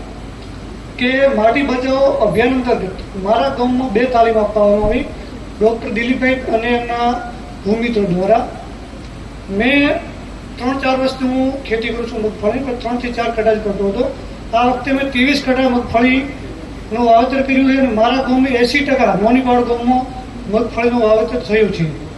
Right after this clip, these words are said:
થોડી વાર પહેલી વાત કરી એમ, અ, જે શંક-, અજય સાહેબ શ્રીએ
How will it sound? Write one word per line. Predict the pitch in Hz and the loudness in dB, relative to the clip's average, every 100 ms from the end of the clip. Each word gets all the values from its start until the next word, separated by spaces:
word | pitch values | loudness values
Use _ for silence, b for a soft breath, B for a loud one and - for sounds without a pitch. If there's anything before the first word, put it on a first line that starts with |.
| - - - - - - - | -14 -14 -14 -14 -14 -14 -2
થોડી | 233 269 | 2 4
વાર | 262 262 | 2 2
પહેલી | 262 262 | 2 2
વાત | 254 254 | 2 0
કરી | 262 254 | 0 2
એમ, | 247 190 139 - - - - - - - - - | 2 0 -2 -8 -14 -14 -14 -16 -16 -16 -14 -6
અ, | 214 | -4
જે | 196 214 | 0 0
શંક-, | - 226 226 - - - - - - - | 0 -2 -4 -6 -8 -10 -14 -16 -14 -6
અજય | 185 240 | 0 2
સાહેબ | 240 220 202 | 4 2 2
શ્રીએ | 208 220 254 - | 0 -2 -2 -2